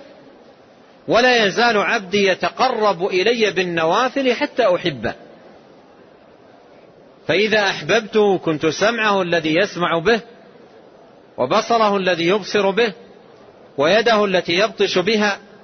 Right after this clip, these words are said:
ورجله التي يمشي عليها،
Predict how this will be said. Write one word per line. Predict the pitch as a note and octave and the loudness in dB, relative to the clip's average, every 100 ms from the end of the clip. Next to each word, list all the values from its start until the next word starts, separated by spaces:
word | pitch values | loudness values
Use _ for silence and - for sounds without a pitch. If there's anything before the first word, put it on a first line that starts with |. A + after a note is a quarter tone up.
| - - - - - | -20 -20 -20 -12 -2
ورجله | E3 F#3+ G#3 G#3+ A3 G#3 | 2 2 0 0 2 2
التي | F#3+ F#3 | 0 0
يمشي | F3+ A3 G#3 G3 | 0 0 -2 -2
عليها، | E3 F3+ A#3 G#3+ G#3+ | 0 2 2 2 0